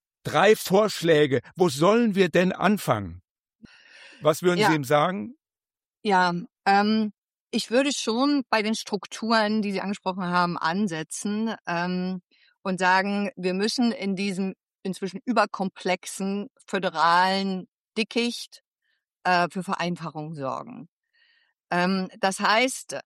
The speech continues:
Speaker 2: wenn wir an öffentliche Verwaltung denken,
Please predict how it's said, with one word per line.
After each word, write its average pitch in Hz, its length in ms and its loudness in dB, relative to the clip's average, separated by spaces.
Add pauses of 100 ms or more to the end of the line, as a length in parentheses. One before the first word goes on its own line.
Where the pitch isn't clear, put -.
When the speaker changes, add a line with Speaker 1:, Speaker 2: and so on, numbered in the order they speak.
Speaker 2:
wenn 220 340 0
wir 208 380 4
an 180 220 -4
öffentliche 190 380 -4
Verwaltung 196 720 -2
denken, 214 640 -4